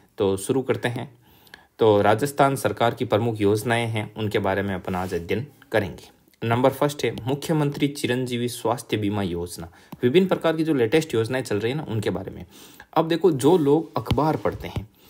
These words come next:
उनके लिए, मतलब, ये करंट का मामला बहुत ईजी रहता है। क्यों? क्योंकि वो जब चार ऑप्शन देखते हैं ना, तो उनको चार ऑप्शन में से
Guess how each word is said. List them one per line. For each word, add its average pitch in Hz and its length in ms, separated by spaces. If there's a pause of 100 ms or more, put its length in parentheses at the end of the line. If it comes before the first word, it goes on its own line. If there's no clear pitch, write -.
(300)
उनके 180 400
लिए, 165 320
मतलब, 143 640
ये 127 120
करंट 127 340
का 135 120
मामला 117 320
बहुत 110 300
ईजी 110 160
रहता 110 220
है। 107 60
क्यों? 131 240
क्योंकि 127 440
वो 120 260
जब 131 220
चार 135 220
ऑप्शन 147 420
देखते 123 260
हैं 117 40
ना, 120 100
तो 113 120
उनको 110 380
चार 113 320
ऑप्शन 131 420
में 104 260
से 113 380